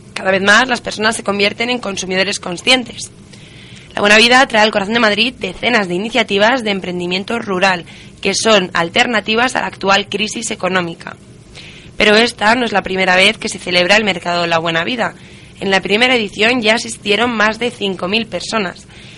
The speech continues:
y se celebrará el primer fin de semana de cada mes en la nave de up Madrid,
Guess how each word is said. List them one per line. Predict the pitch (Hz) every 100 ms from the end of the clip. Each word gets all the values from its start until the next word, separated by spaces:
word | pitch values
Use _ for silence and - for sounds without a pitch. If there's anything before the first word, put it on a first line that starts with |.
| -
y | -
se | 240
celebrará | 247 247 202 196 208
el | - 190
primer | 190 214 208
fin | 220 240
de | 240
semana | 214 214 185
de | 175
cada | 170 220
mes | 214 220 247
en | - 196
la | 180
nave | 190 202 190 175
de | 175 175
up | 247 285 -
Madrid, | 180 175 196 269